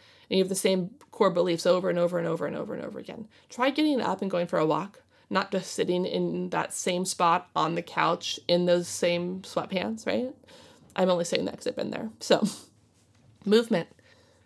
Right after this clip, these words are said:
We need to move our bodies in order to promote, like, full person health.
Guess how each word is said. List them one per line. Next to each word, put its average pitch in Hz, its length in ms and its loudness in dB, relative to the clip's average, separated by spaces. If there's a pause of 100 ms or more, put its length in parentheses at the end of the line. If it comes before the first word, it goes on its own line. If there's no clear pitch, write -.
We 208 160 4
need 220 320 2
to 233 100 -2
move 185 640 0
our 180 140 6
bodies - 640 0 (460)
in 185 200 4
order 190 560 2
to - 140 -8
promote, 175 600 0 (120)
like, 175 220 -6
full 180 340 0
person - 360 -2
health. - 400 -8